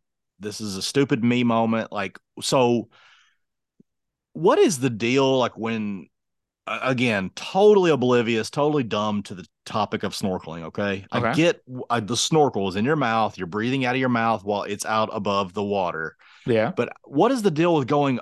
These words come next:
Speaker 1: under the water with the snorkel? Like, what's the purpose of that? Like,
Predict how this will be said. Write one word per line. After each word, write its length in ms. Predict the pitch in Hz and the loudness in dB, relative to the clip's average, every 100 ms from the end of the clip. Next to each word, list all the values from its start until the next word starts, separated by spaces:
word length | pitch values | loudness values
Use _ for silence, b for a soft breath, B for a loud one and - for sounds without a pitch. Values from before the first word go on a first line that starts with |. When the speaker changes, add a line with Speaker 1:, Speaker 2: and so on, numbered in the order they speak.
| - | -2
Speaker 1:
under 360 | 127 120 101 | -2 -2 -4
the 120 | 87 85 | -6 -8
water 380 | 82 85 82 | -6 -4 -4
with 240 | 82 85 - | -4 -8 -8
the 80 | 76 | -10
snorkel? 460 | - 92 82 92 | -8 -8 -8 -8
Like, 160 | 90 - | -8 -2
what's 220 | 165 - | -2 0
the 120 | 185 | -4
purpose 580 | - - 147 151 98 - | -4 0 0 2 -2 -6
of 160 | 85 73 | -10 -8
that? 320 | 80 78 76 92 | -10 -10 -10 -10
Like, 260 | 92 90 | -10 -10